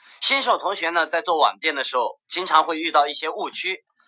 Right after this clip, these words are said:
在这里就需要通过定位来运营店铺。第一节课我们就来了解一下为什么要定位店铺，还有正确的开店方式。很多的新手同学呢，在开店的时候不知道从何入手，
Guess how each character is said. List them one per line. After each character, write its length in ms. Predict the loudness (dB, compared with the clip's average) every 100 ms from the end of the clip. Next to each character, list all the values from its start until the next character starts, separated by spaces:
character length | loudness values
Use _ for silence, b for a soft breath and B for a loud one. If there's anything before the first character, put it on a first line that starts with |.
| b b b
在 160 | 0
这 140 | 4 2
里 140 | 2
就 160 | -2 0
需 180 | 2 6
要 160 | 4
通 240 | 4 -6 -2
过 160 | -2
定 300 | -2 -2 0
位 240 | 0 -2 -4
来 180 | -4 -4
运 180 | -4 -8
营 100 | -8
店 220 | -6 -6
铺。 260 | -8 -14 -14 _ B B B
第 220 | B 2 2
一 40 |
节 200 | 0 -2
课 320 | 0 0 0 -4
我 120 | -4
们 140 | -2
就 140 | 0 2
来 100 | 2
了 240 | 2 0
解 120 | -2
一 120 | -6 -2
下 240 | 0 0 0
为 180 | -2
什 220 | 0 -4 -2
么 200 | -4 -4 B B
要 140 | -2
定 200 | 0 -4
位 120 | -8
店 180 | -6 -6
铺， 260 | -8 -16 -16 B B
还 160 | 2 2
有 160 | 2
正 320 | 0 -2 -2
确 220 | -4 -4 -2
的 240 | -2 -2
开 180 | 0 0
店 200 | 0 0
方 180 | 0 0
式。 300 | -2 -8 -10 _ _ B B B
很 200 | -2 0
多 160 | 0 2
的 260 | 2 2
新 180 | 0 -2
手 140 | -2 -4
同 180 | -6
学 120 | -8 -4
呢， 180 | -4
在 160 | -2 -4
开 180 | -2 -2
店 200 | 0 -4
的 100 | -6
时 140 | -12
候 260 | -8 -10 -6
不 80 | -4
知 160 | -2
道 200 | 4 4
从 240 | 2 -6 -8
何 160 | -6
入 160 | -6 -8
手， 240 | -10 -10